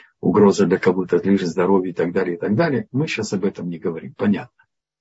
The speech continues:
Но мы часто из-за нашего прежнего воспри-, ну, как можно отказать другу, ну, как нельзя,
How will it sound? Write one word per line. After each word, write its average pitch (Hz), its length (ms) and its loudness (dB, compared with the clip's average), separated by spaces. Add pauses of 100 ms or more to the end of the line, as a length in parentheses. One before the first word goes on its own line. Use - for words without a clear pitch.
(1500)
Но 208 380 0 (2500)
мы 107 180 -2
часто 110 440 -2
из-за 104 640 -2
нашего 104 540 -2
прежнего 95 480 -6
воспри-, 95 280 -6
ну, 104 120 2
как 127 200 0
можно 104 300 0
отказать 87 440 -4
другу, 101 320 0
ну, 90 120 -6
как 107 260 -4
нельзя, 92 600 -4